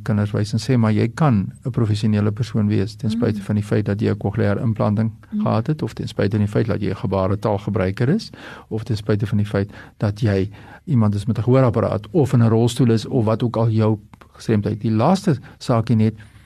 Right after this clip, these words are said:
Speaker 1: daar is oorbeklemtoning aan die minder sigbare forme van verlies wat aan die agterspieën suig, deur te sê, "Your wheelchairs and your ramps get the necessary attention, but the less visible is not getting the attention."
Speaker 2: Mm.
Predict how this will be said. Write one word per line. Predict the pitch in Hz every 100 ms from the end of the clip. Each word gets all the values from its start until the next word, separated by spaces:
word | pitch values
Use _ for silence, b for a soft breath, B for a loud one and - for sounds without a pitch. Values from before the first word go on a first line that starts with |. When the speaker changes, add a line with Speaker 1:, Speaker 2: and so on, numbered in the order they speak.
| B -
Speaker 1:
daar | 143 117 160
is | 131
oorbeklemtoning | 127 123 104 104 101 104 101 98 120 - - _ -
aan | 117 107
die | 104 101 104 101 -
minder | 120 110 113 120 135 139 - -
sigbare | - - - - 117 104 104
forme | - 104 101 101 104 104 -
van | - 104
verlies | 101 104 104 104
wat | 104 -
aan | 107
die | 110 -
agterspieën | 120 - - - 104 104
suig, | - 156 156 147 - -
deur | 107 104
te | 110
sê, | - 104 104 104 B
"Your | - 98 101
wheelchairs | 143 151 151 135 120 113
and | 101
your | 101 104
ramps | 131 135
get | - -
the | 101
necessary | 120 135 143 139 123
attention, | 113 110 120 117 131 101
but | 98 -
the | - 123
less | 127 110
visible | 104 113 110 104 107 107 B B B
is | - 117 104
not | 110 104 104
getting | 113 104 101
the |
attention." | 101 113 107 90
Speaker 2:
Mm. | 101